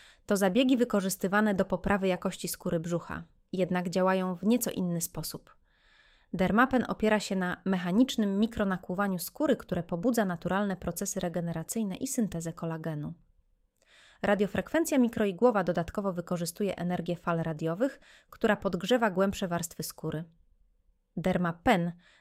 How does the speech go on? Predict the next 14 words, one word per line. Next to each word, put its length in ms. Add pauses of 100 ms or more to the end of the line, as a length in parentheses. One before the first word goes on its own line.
najczęściej 600
wybierany 500
jest 280
przy 400 (1300)
świeżych 480
rozstępach, 840 (920)
pogorszeniu 540
struktury 460
skóry, 440 (800)
profilaktyce 720
utraty 360
jędrności, 840 (460)
płytszych 500
bliznach. 680